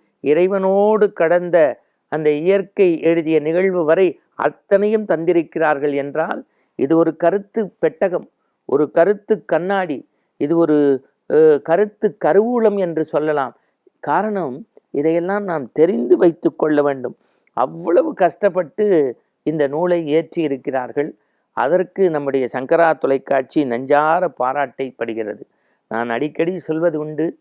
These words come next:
நீங்களெல்லாம் பயணப்படுகின்ற போது ஒரு கையடக்க குறிப்பு போல இந்த நிகழ்வை சொல்வதற்கு காரணம், அந்த பிருந்தாவனங்களில், அதிஷ்டானங்களில் நீங்கள் போய் இளைப்பாறுகின்ற போது உங்களுடைய இதயம்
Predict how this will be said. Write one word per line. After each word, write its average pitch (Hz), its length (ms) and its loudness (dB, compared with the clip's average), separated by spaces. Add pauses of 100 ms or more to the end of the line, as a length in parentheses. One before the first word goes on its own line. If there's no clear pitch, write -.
(420)
நீங்களெல்லாம் 151 720 -2
பயணப்படுகின்ற 165 840 -2
போது 180 300 -2 (540)
ஒரு 156 140 2 (100)
கையடக்க 196 680 2
குறிப்பு 185 420 -2
போல 190 280 2
இந்த 185 220 -2
நிகழ்வை 170 420 0
சொல்வதற்கு 151 720 -2
காரணம், 156 480 -4 (560)
அந்த 123 240 -4
பிருந்தாவனங்களில், 151 1080 -4 (360)
அதிஷ்டானங்களில் 175 1040 -4
நீங்கள் 135 400 -4
போய் 175 260 0
இளைப்பாறுகின்ற 160 800 -4
போது 165 340 -4 (560)
உங்களுடைய 123 540 -2
இதயம் 143 480 -2